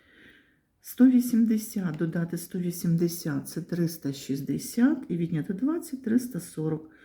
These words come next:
Отже, триста сорок переносимо в ліву частину, в праву частину, змінивши знак на протилежний. Отримаємо: мінус два х дорівнює мінус двісті п'ятдесят. І тепер нам залишається поділити на мінус два.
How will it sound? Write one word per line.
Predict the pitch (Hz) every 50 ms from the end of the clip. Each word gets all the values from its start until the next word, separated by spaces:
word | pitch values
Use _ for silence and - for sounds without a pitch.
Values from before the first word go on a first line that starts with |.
| - - - - _ _ _
Отже, | - 170 165 160 170 160
триста | 156 - 156 156 156 - - 147
сорок | - - - 247 285 339 349 - - -
переносимо | 170 165 160 160 160 151 147 - - 160 156 151
в | 147 156
ліву | 151 151 147 147 165
частину, | - - - 156 143 - - - - 214 247 294 330 - - - _ _ - - - - - - - _
в | _ -
праву | - 190 180 156 147 151
частину, | - - 156 151 - - 254 294 285
змінивши | 247 208 170 160 156 - - 160 151
знак | - 214 262 262 -
на | 226 196 214
протилежний. | 208 - 180 165 - - 147 139 139 135 139 147 - 160 160 160 - - - _ _ _ - - - - _ _ _ _
Отримаємо: | - 262 285 277 - 214 180 160 160 160 156 156 165 170 175
мінус | 185 175 160 151 143 135 139 - - - - _ _
два | - 156 151 160 160 160 151 143 135 - 151 143 160 226 -
х | - - - - - _ - - - _ _ _ -
дорівнює | 151 160 151 147 151 156 180 220 277 349 349
мінус | 311 202 170 165 165 190 233 302 285
двісті | 196 165 156 160 180 202 208 - - -
п'ятдесят. | - - - 170 170 - 147 147 - - - 143 147 165 - - - - _ - - - - _ _ _
І | - 196
тепер | 185 - 180 170 170 - 175 160
нам | 156 156 147 151
залишається | 160 160 151 147 147 147 - - - - 220 247 294 349 359 - - - 320 302
поділити | - - 190 180 165 151 156 151 156 185 247 359 - - - 339
на | 339 285 175 156
мінус | 151 156 202 254 285 247 220 - -
два. | 135 151 147 151 147 147 151 156 156 160